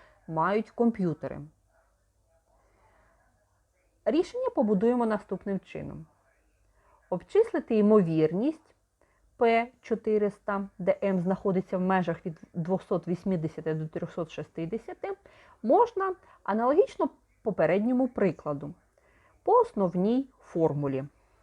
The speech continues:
Але простіше це зробити, якщо помітити, що межу інтервалу двісті вісімдесят і триста шістдесят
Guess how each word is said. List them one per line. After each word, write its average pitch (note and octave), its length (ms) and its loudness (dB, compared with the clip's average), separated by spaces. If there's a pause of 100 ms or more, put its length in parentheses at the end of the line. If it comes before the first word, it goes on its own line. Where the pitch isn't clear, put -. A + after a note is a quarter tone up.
(320)
Але F#3+ 200 2
простіше D#4 560 -4
це F#4 220 -2
зробити, B3 640 0 (120)
якщо B3 300 -2
помітити, A3+ 720 0 (400)
що - 200 -2
межу A#3 300 4
інтервалу G#3+ 800 4 (240)
двісті G3+ 400 -2
вісімдесят G3+ 800 2 (140)
і G3+ 60 -8
триста G#3 380 -6
шістдесят D4 640 -4